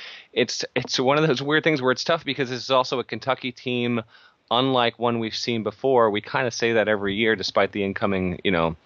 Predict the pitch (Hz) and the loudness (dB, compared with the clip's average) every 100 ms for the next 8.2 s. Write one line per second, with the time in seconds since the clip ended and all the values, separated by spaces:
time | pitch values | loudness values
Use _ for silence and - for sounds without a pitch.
0 | _ - - - - - 139 131 - - | _ -14 -14 -10 -6 -2 2 2 2 2
1 | 117 131 - 95 92 110 - 123 117 113 | 2 2 0 0 0 0 2 2 4 2
2 | - 110 104 107 101 95 107 - - 104 | 2 0 0 -2 -4 -2 -2 -4 0 -2
3 | - 104 - 107 110 110 117 107 - - | 0 -4 -2 2 2 2 2 2 0 0
4 | 127 120 107 104 - 113 - - - - | 2 4 0 -6 0 0 -2 -12 -20 -16
5 | - 123 120 117 110 120 117 117 110 110 | -4 0 0 0 2 2 4 4 4 4
6 | 107 104 - 110 113 107 - - 147 127 | 2 0 -2 0 0 -2 -6 -4 -2 0
7 | 113 117 - 123 131 123 101 135 139 120 | 2 2 2 4 4 2 2 2 2 0
8 | - 110 | 0 -4